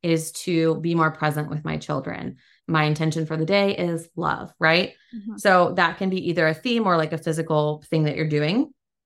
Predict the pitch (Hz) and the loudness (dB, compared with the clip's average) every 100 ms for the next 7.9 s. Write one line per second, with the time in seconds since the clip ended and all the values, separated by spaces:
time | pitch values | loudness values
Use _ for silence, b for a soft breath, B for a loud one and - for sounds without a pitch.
0 | _ _ _ _ - - 170 233 254 - | _ _ _ _ -20 -8 -2 2 4 4
1 | 254 262 240 - 175 170 165 165 165 - | 0 2 -2 0 0 0 0 2 2 2
2 | 170 - - 160 156 160 185 208 202 165 | 0 0 -4 -4 -2 -2 2 2 4 2
3 | 151 180 170 170 175 165 170 165 160 - | 2 2 2 0 -6 -6 0 2 2 0
4 | 156 156 156 147 151 151 156 151 147 151 | -2 0 2 2 2 0 0 -2 -2 -2
5 | 151 - - 151 156 151 160 147 147 208 | -2 -2 -4 -2 0 0 0 -2 2 0
6 | 208 196 190 185 185 185 175 170 170 151 | 0 0 2 2 2 2 0 0 0 0
7 | 147 156 151 147 185 175 170 - | 0 -4 -6 2 4 6 4 -6